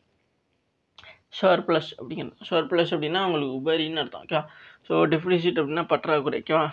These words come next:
So, அதே மாதிரி எக்கனாமிக் ஸ்ப்ரெட் அப்படின்னா பொருளாதார பல பேலன்ஸ் தான் சமநிலை. ஓகே?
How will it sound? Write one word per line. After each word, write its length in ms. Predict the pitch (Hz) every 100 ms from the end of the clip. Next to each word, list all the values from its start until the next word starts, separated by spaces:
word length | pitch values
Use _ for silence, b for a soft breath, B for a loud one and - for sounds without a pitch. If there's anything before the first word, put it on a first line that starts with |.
| -
So, 100 | 156 151 143 139 - - _ b b b
அதே 180 | 170 175
மாதிரி 200 | 180 175
எக்கனாமிக் 460 | 190 190 180 175
ஸ்ப்ரெட் 320 | - 165 143 170
அப்படின்னா 260 | 147 175
பொருளாதார 420 | 185 156 160 165 156
பல 160 | 151
பேலன்ஸ் 420 | 165 156 170 -
தான் 100 | 180 -
சமநிலை. 320 | 147 120 - -
ஓகே? 140 | 190